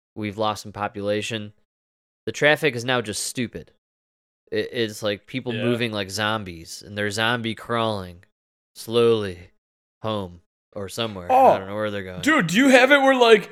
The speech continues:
Speaker 2: the guy's in the right lane and he decides he needs to turn left, so he just blocks two lanes
Speaker 1: <laughs>
Speaker 2: until the third one opens up, and then he's, and then he almost gets into an accident, but it, every, like, what, what are we doing here? It used to be
Speaker 1: No,
Speaker 2: you missed your
Speaker 1: no.
Speaker 2: fucking turn,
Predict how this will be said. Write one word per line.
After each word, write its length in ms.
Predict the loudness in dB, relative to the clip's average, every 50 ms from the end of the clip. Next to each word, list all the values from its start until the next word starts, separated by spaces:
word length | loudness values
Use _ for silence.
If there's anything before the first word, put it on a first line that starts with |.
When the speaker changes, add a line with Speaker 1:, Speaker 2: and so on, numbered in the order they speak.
| -16 -6
Speaker 2:
the 180 | 2 4 4 6
guy's 380 | 10 10 10 12 10 8 8
in 120 | 4 2 2
the 100 | 2 4
right 320 | 6 8 8 8 8 6
lane 340 | 6 4 4 4 2 2 0
and 140 | 0 -2 -2
he 260 | -2 -2 -2 -2 -4 -4
decides 480 | -6 -4 0 4 6 6 6 4 2
he 80 | -2 -2
needs 180 | -2 -2 -4
to 80 | -4 -6
turn 320 | -2 0 0 0 0 0
left, 420 | 0 2 4 4 2 2 0 -10 -20 -20 -20 -16
so 200 | -10 -4 -2 -2
he 220 | 0 0 0 -2 -2
just 320 | 2 2 0 0 0 -4
blocks 500 | -4 2 4 8 8 8 8 6 4 -4
two 380 | -4 -4 -4 -2 0 2 2 2 2 6
lanes 560 | 6 6 6 6 6 4 4 2 0 0 0 -2 -4
Speaker 1:
<laughs> 100 | -4 0
Speaker 2:
until 280 | 2 0 2 2 2 2
the 120 | 2 0 0
third 400 | 2 4 6 6 8 8 8 8
one 320 | 8 10 12 12 10 10
opens 500 | 10 10 10 8 8 6 2 2 4 6
up, 460 | 8 10 12 12 10 10 8 0 -6 -6 -8 -10 -2 4
and 200 | 4 6 10 10
then 160 | 10 10 12
he's, 220 | 10 8 8 6
and 220 | 4 4 4 6 6
then 80 | 6
he 100 | 8 8
almost 300 | 8 8 8 8 8 8
gets 200 | 6 4 4 4
into 200 | -4 0 4 4
an 100 | 6 6
accident, 640 | 6 6 4 4 4 4 2 6 8 10 10 10 10
but 140 | 8 4 4
it, 80 | 6 8
every, 320 | 8 8 6 4 -4 -6 -10 -12 -20 -20 -20 -10 _ 2
like, 100 | 2 2
what, 480 | 2 2 4 10 10 12 12 10 8 4
what 280 | 2 6 8 8 8 8
are 80 | 8
we 180 | 6 8 6 6
doing 420 | 6 6 4 6 6 4 2 2
here? 200 | -2 -6 -6 -6
It 120 | -4 -2 2
used 220 | 4 4 4 4
to 40 | 4
be 60 | 4 4
Speaker 1:
No, 80 | 4
Speaker 2:
you 60 | 4 6
missed 180 | 4 4 4 2
your 80 | -2
Speaker 1:
no. 60 | 2
Speaker 2:
fucking 260 | 2 2 4 4 0 2
turn, 560 | 4 6 8 10 12 12 12 12 10 8 6